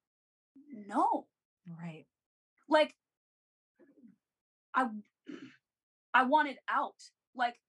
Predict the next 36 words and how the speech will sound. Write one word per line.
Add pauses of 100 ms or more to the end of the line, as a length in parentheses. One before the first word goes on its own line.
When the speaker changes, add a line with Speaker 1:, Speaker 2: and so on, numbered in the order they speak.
Speaker 1:
when
I
was
thirteen,
my
bedroom
was
on
the
second
story
of
my
dad's
house,
and
I
wanted
to
jump
out
the
window, (120)
like,
a (120)
bunch
of
times. (220)
Speaker 2:
Yeah. (240)
Speaker 1:
Like, (680)
I
wanted (160)
out (180)
so
bad.
I